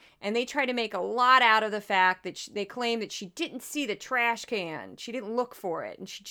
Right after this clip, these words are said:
'cause she knew it was there. It's such a stretch. And this woman who drops off the, the ballots, and it looks like she has a small amount of ballots, is about as threatening as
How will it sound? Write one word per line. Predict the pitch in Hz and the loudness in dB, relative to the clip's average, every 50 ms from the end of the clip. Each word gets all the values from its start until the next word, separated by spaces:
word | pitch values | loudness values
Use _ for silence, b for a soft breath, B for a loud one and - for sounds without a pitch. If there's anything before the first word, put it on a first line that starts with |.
| - | -14
'cause | - - 214 202 | -6 -6 -6 -6
she | - 202 175 | -6 -10 -10
knew | 175 196 226 247 233 | -6 -6 -4 -4 -4
it | - - | -4 -4
was | 180 170 151 | -6 -10 -8
there. | - 185 175 185 180 170 165 143 - - - - b b b b b b b | -4 -4 -2 -2 -2 -2 -2 -4 -6 -8 -12 -14 b b b b b b b
It's | 214 226 214 - - _ _ | -12 -12 -10 -12 -18 _ _
such | - - 294 262 247 - 214 | -12 -6 -4 -4 -4 -4 -10
a | 175 | -12
stretch. | - - - - - - - - - - b b b b b b b b b | -10 -10 -10 -8 -8 -10 -12 -14 -18 -18 b b b b b b b b b
And | 240 262 | -4 -4
this | 285 294 - | -4 -4 -6
woman | 269 254 302 311 311 320 302 285 | -6 -4 -2 0 0 0 0 0
who | 277 285 269 254 247 | 0 0 -2 -2 -6
drops | 226 - 233 233 240 240 - 262 | -4 0 2 2 2 2 2 0
off | 233 226 - | -2 -2 -2
the, | - 220 190 190 - - | -6 -10 -10 -10 -14 -12
the | 202 185 | -6 0
ballots, | 208 202 196 196 196 190 190 - | 2 2 2 4 2 0 -2 -6
and | 202 190 - - 160 | -12 -12 -12 -14 -16
it | - - - - - | -18 -18 -16 -12 -10
looks | 208 220 - - | -10 -10 -8 -8
like | 214 202 | -10 -8
she | - 220 | -6 -8
has | 190 | -8
a | 180 180 | -10 -12
small | - - 247 277 294 294 | -10 -4 -2 0 0 0
amount | 269 277 294 285 277 | 0 0 0 -2 0
of | 220 | 0
ballots, | 226 202 185 185 180 - - _ b b b b b b b b b | 2 2 4 2 2 0 -6 _ b b b b b b b b b
is | - - 240 226 208 220 _ _ - - - 69 71 87 | -4 -2 -2 -2 -2 -10 _ _ -16 -16 -14 -14 -6 -6
about | 233 214 247 240 240 233 | 0 4 6 6 6 4
as | 233 226 | 2 -2
threatening | - 247 226 - 214 220 208 202 | 0 0 0 0 0 -4 -4 -6
as | 196 - | -8 -10